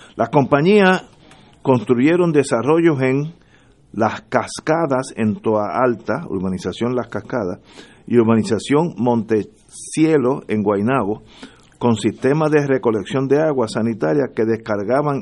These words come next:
ilegalmente a cuerpos de agua cercanos, que eso es mucho más serio de, de lo que estamos hablando aquí. Eh, la multa fue de doscientos cuarenta y dos mil cuatrocientos dólares.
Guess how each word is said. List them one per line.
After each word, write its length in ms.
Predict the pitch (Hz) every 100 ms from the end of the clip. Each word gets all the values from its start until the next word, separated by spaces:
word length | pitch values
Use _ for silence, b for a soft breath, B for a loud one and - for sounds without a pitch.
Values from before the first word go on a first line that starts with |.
| -
ilegalmente 1120 | 135 135 131 120 131 151 147 175 170 139 135 - B B B B
a 120 | 98 95
cuerpos 540 | 113 131 139 160 147
de 100 | 104
agua 240 | 117 123 127
cercanos, 580 | 120 101 156 190 - _ b b b
que 80 | 90
eso 120 | -
es 80 | 101
mucho 200 | 127 101
más 140 | 82 -
serio 320 | 127 - 76
de, 400 | 64 - 85 90
de 60 |
lo 100 | 85
que 80 | 85
estamos 280 | 76 92 95
hablando 280 | 87 104 87
aquí. 220 | 78 131 B B B B -
Eh, 500 | 98 98 87 82 76 b b
la 180 | - 101
multa 300 | 120 151 147
fue 120 | 156
de 120 | 156
doscientos 460 | 123 104 131 131 135
cuarenta 440 | - 120 110 104
y 60 | 98
dos 160 | 101 98
mil 220 | 139 151
cuatrocientos 680 | 110 98 92 107 110 123 98
dólares. 440 | 101 87 73